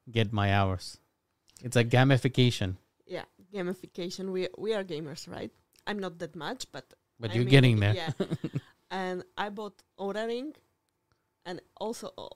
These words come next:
Speaker 2: almost everyone at Mad Monk has one.
Speaker 1: What
Speaker 2: because
Speaker 1: is it? I don't know
Speaker 2: You
Speaker 1: what
Speaker 2: don't
Speaker 1: this
Speaker 2: know
Speaker 1: is.
Speaker 2: it?
Speaker 1: No, I d-, have no idea.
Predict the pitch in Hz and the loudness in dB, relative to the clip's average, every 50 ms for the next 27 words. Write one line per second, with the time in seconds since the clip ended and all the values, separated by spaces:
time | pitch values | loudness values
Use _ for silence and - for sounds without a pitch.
0 | - - 220 233 240 214 208 - - - 196 196 196 196 185 175 175 - - - | -6 -4 -2 -2 0 -2 -4 -4 -6 -8 -6 -4 -4 -4 -4 -4 -6 -8 -8 -10
1 | 180 190 190 175 175 185 196 175 202 180 190 190 175 190 196 202 226 269 262 226 | -10 -10 -10 -10 -10 -10 -10 -10 -10 -10 -10 -10 -10 -10 -10 -12 -10 -12 -14 -16
2 | 196 - 135 127 139 151 180 202 196 170 139 120 110 117 - - - 120 127 147 | -18 -14 -6 -2 -2 2 4 4 4 4 4 2 2 0 -2 -2 0 0 0 2
3 | 156 170 185 165 127 110 107 107 113 110 107 - 117 113 - - 110 113 110 120 | 2 2 2 2 2 2 0 0 0 -2 0 -2 -6 -6 -4 -2 0 0 0 0
4 | 123 131 120 123 120 123 123 123 127 131 127 117 127 147 160 143 | 0 0 0 0 0 0 -2 -4 -4 -4 -4 -2 0 0 0 0